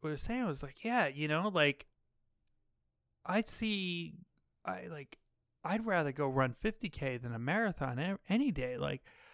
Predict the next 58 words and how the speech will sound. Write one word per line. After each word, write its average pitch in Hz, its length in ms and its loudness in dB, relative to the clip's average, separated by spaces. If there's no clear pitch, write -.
I, 170 260 0
I 180 140 0
go 240 120 4
run 170 180 4
a 123 40 2
marathon 139 840 2
and 139 140 -4
I'm 190 220 2
really 135 240 0
going 127 340 0
all 123 260 4
out, 131 300 2
really 131 300 2
hard, 202 440 6
and, 131 160 -2
like, 127 200 -2
I 147 80 -4
get 151 260 -2
done 165 280 2
and 127 180 -2
I'm 160 200 -2
beat. 196 320 4
You 208 120 2
know, 196 60 2
I 220 120 2
go, 247 200 0
if 202 260 -6
I 208 80 2
go 233 200 -2
for 208 220 2
a 147 40 0
fifty - 380 -2
K, 190 300 4
it's, 302 360 -6
you 320 140 2
know, 262 180 2
it's - 140 -4
just 302 160 0
a 269 40 0
good 285 180 2
day 294 200 4
out 294 180 2
on 302 120 0
the 277 60 -4
trail, 269 560 4
and 131 180 0
it's, 135 180 -4
like, 151 240 -2
just 202 160 -12
having 233 320 2
fun. 247 480 2
And, 143 260 0
and 151 220 -4
he's 151 180 -10
like, 131 160 -10
"Well, 143 220 6
run 135 220 4
harder." 160 500 0